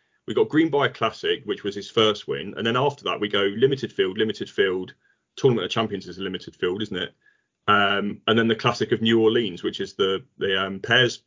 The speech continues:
tournament. So this is his first, I don't really know how to say it, proper regular P G A Tour victory since that, that Greenbrier in twenty seventeen. I mean,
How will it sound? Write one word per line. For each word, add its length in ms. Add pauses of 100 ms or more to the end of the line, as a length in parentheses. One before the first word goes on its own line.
(100)
tournament. 480
So 240 (880)
this 180
is 100
his 140
first, 540 (1700)
I 60
don't 100
really 140
know 80
how 80
to 120
say 200
it, 180
proper 600
regular 560
P 200
G 160
A 120
Tour 260
victory 460
since 640
that, 220
that 220
Greenbrier 580
in 200
twenty 260
seventeen. 600
I 40
mean, 280